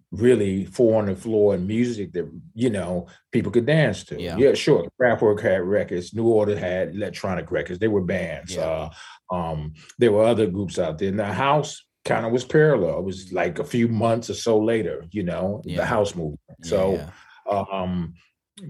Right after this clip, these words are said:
Speaker 1: you know, so that's kinda the connection. I came into it and I was a go-getter. I played sports and I w-, always wanted to be the best. I was humble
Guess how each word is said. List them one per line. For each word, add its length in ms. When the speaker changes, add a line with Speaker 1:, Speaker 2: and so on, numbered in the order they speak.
Speaker 1:
you 140
know, 320
so 180
that's 200
kinda 520
the 140
connection. 880
I 300
came 400
into 520
it 240
and 260
I 100
was 240
a 40
go-getter. 680
I 80
played 300
sports 640
and 80
I 100
w-, 260
always 360
wanted 240
to 60
be 140
the 120
best. 420
I 60
was 200
humble 560